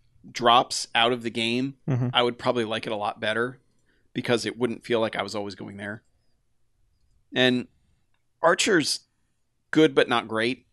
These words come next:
Speaker 1: Like, like Archer, they use the license well. They have good barks on that one.
Speaker 2: Mm-hmm.
Speaker 1: And there's a part where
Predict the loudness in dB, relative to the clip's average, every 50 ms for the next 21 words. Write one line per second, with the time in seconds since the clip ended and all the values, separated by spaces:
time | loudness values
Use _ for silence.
0 | _ _ _ _ _ _ _ _ _ _ _ 0 0 0 0 2 2 2 2 4
1 | 4 4 4 4 2 2 2 2 0 0 2 2 2 2 0 -2 -2 -4 -2 -2
2 | -2 0 2 0 0 0 0 -4 -4 -6 -6 -6 -6 -2 -2 0 0 0 0 -2
3 | -6 -8 -8 -2 -2 -2 -2 -2 -4 -4 -6 -6 -6 _ -6 -4 -4 -4 -4 -4
4 | -6 -8 -8 -10 _ _ _ _ _ _ 0 0 0 2 2 2 2 2 2 2
5 | 0 -2 -2 -4 -6 -2 0 0 2 2 0 -2 -4 _ _ _ -4 -2 0 0
6 | 0 0 -2 -4 -2 4 4 4 4 4 2 0 0 0 0 -2 -4 -8